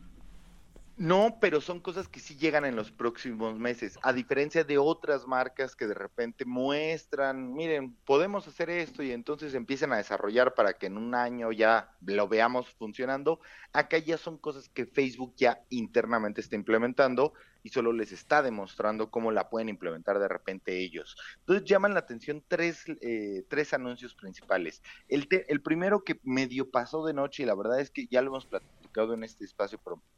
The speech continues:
es de verdad algo, pues, complicadón para, para, para Facebook, es el tema de, de realidad aumentada. Ahora están virando hacia realidad mixta. ¿Qué, qué es esto? Pues recordemos que era esta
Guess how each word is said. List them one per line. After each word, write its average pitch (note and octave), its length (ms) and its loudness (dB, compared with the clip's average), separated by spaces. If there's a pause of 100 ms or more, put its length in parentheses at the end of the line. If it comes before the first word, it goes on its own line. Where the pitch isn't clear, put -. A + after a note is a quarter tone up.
(380)
es C#3+ 180 4
de D#3 100 6
verdad B2 440 4
algo, B2 580 -6
pues, - 160 -14
complicadón C3 720 2
para, A2+ 420 4
para, G2 320 -4
para G#2+ 180 -4
Facebook, C#3+ 420 -8
es C#3+ 160 -10
el B2+ 80 -12
tema A#2 240 -6
de, F2+ 340 -8
de G#2 60 -2
realidad G2 640 2 (400)
aumentada. A2 960 2
Ahora A#2 380 0
están A2+ 500 -6
virando A#2+ 560 -2
hacia A2 240 -8
realidad F#2+ 540 -2 (300)
mixta. C#3+ 540 0
¿Qué, C3+ 160 -12
qué E3 100 0
es E3 80 0
esto? D#3+ 280 -2
Pues B2+ 140 -10
recordemos C3 540 0
que D3 100 0
era C3+ 120 4
esta C3 380 2